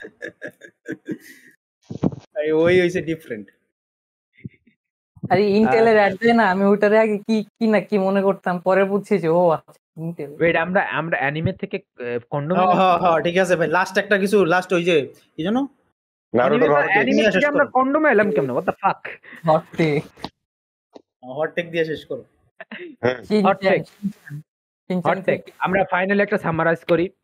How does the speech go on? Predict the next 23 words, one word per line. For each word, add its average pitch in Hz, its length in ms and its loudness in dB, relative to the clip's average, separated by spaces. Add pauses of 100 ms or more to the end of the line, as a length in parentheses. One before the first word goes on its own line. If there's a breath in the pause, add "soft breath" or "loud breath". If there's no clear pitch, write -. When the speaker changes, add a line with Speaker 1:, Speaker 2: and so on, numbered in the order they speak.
(420)
Speaker 3:
I 151 140 -2
don't 170 200 -2
like 156 200 0
Itachi। 151 420 -4 (520)
পোক 175 220 2
এক্সেল 185 320 0
ভাই 170 180 2
হচ্ছে 165 580 2
ওই, 127 340 -2
কি 139 120 -6
বলে, 117 520 0
আহ, 104 480 -6
কাইজু 139 260 -2
নাম্বার 151 240 0
এইট 143 140 -2
কমপ্লিট 147 320 -4
করে 135 200 2
নাই। 135 160 -6 (320)
মাসমার 156 320 -4
রুম 160 160 0
কাইজু 143 260 -2
নাম্বার 151 260 2
এইট 151 140 2